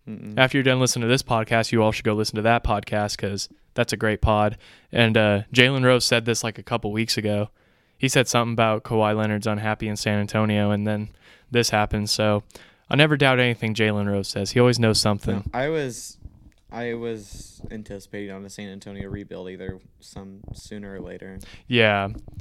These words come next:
Speaker 2: but I mean, they, they've always done, like, some kind of, like, rebuilding while they're winning.
Speaker 1: Yeah.
Speaker 2: But it seems they're a bit behind schedule. I mean, LaMarcus Aldridge is playing well this season,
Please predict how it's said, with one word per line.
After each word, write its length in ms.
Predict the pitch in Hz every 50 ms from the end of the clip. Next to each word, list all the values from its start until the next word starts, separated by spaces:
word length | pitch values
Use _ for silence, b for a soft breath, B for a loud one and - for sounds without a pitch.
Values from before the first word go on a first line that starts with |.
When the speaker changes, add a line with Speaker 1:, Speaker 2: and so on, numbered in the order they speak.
| - -
Speaker 2:
but 80 | 127 120
I 40 | 120
mean, 220 | 120 120 117 110 -
they, 120 | 117 120
they've 340 | - - 139 135 147 156 202
always 180 | 214 226 214 180
done, 160 | 185 180 180
like, 160 | 165 131 117
some 220 | - - 160 156 147
kind 180 | - 143 135
of, 140 | 120 110 117
like, 140 | 117 107 101
rebuilding 460 | 117 120 123 131 127 120 117 113 110
while 260 | 107 107 110 110 110 107
they're 240 | 113 104 104 101 120 123 - -
winning. 560 | 123 117 117 117 113 110 107 104 101 107 107 - _ _ _ -
Speaker 1:
Yeah. 300 | 104 104 98 98 98 98 - - - - -
Speaker 2:
But 300 | - 120 113 107 104 - - b b b b b
it 100 | 135 123
seems 280 | - - 147 143 135 127
they're 140 | 131 120 117
a 60 | 113
bit 160 | 123 120 -
behind 300 | 120 110 123 113 107 104
schedule. 600 | - - 117 110 104 110 110 107 107 107 104 - _ _ -
I 40 | 123
mean, 200 | 117 110 107 107
LaMarcus 420 | 117 120 131 131 123 113 113 -
Aldridge 300 | 120 120 110 113 107 107
is 140 | 110 104 -
playing 320 | - - - 120 110 113
well 140 | 110 110 107
this 160 | 110 113 107 -
season, 480 | - 113 113 113 107 110 107 110 113